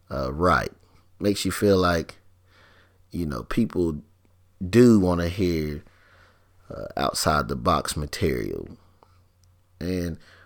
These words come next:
what I wanted to do was just, like I said, I hit eleven hundred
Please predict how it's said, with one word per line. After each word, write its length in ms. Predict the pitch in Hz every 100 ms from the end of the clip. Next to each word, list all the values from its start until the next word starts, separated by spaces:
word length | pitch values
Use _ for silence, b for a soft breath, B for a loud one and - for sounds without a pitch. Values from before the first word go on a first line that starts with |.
| b -
what 180 | 110
I 220 | 110 101 95
wanted 380 | 101 101 95
to 100 | 87
do 320 | 85 92 98 104
was 200 | 87 98
just, 480 | 87 87 85 -
like 240 | - 92 -
I 120 | 90
said, 340 | - 107 107
I 120 | 90 92
hit 260 | 92 - _ _ _ -
eleven 440 | 87 104 95 87
hundred 560 | 92 95 90 90 90